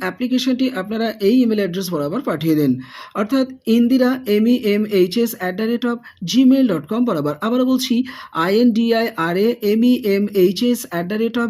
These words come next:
জিমেল ডট কম এই ইমেল অ্যাড্রেস বরাবরই আবেদনপত্র পাঠাবেন। সাবজেক্ট লাইনে কোন পোস্টের জন্য এবং কোন সেকশনে আবেদন করছেন সেটিকে অবশ্যই উল্লেখ করে দেবেন। বিজ্ঞপ্তিটি জারি করা হয়েছে দ্য টেলিগ্রাফ পত্রিকাতে, সেটিকে অবশ্যই কিন্তু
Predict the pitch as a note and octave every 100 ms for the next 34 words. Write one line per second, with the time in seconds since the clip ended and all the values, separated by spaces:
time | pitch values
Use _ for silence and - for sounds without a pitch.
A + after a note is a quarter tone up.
0 | F#3+ B3 B3+ F3+ D#3+ - G3 G3+ G3+ -
1 | - G3 C#4 A#3 G3+ G3+ F3+ G3+ E3 C#3+
2 | D3+ F3+ A#3+ - C#3 D3+ G#3 A3+ A3 B3
3 | G#3+ E3 D3 B2 - - - - G3+ C4
4 | F#3+ D3 F#3 A#3+ A#3+ A#3+ A#3+ B3+ B3+ A#3+
5 | B3 G3+ F#3 A3 C4 G#3+ - G#3 F#3+ E3
6 | E3 F3 F#3+ F3 A#3 A#3+ - - - A3+
7 | B3 C#4 C4 D#3 D#3+ C4 C4 B3 C4 G#3+
8 | D3 C#3+ C#3 B2 B2+ - - G3 F#3 G#3+
9 | A3+ G#3 G3 A3 A#3+ A#3+ G#3+ F#3 B3 A3+
10 | F3 F3+ G3+ G#3+ B3+ B3+ F#3+ F3+ D#3+ A3
11 | E4+ - - - - A3 A#3+ C4 B3+ D#3
12 | C#3+ - A3 G#3+ E3 D#3